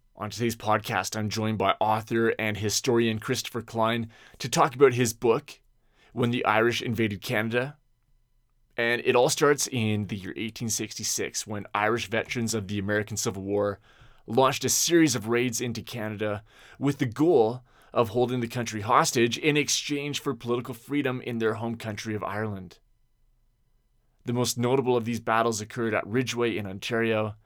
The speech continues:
where Canadian forces were routed from the field of battle. Christopher Klein joined me from his home near Boston to talk about his book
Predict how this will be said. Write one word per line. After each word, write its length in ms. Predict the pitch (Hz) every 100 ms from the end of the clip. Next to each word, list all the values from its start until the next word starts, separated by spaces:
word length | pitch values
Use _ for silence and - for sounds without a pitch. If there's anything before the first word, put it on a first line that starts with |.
| _ _ _ _
where 220 | - 113 107
Canadian 400 | 107 110 104 98
forces 480 | 110 107 113 95
were 340 | 98 98 98 92 _ _ _ -
routed 460 | 104 107 110 113
from 160 | - 101
the 60 | 95
field 340 | - 110 101
of 160 | 95 -
battle. 440 | 95 98 82 - _ _ _ _ _ _ _ -
Christopher 440 | - 151 - 143
Klein 360 | - 139 135 127
joined 280 | 117 120 131
me 80 |
from 220 | 117 113 110
his 120 | 104
home 160 | 123
near 140 | 110 98
Boston 440 | 104 113 123 113
to 120 | 98
talk 280 | - 143 143
about 140 | 123 104
his 160 | 107
book 400 | 101 131 139 -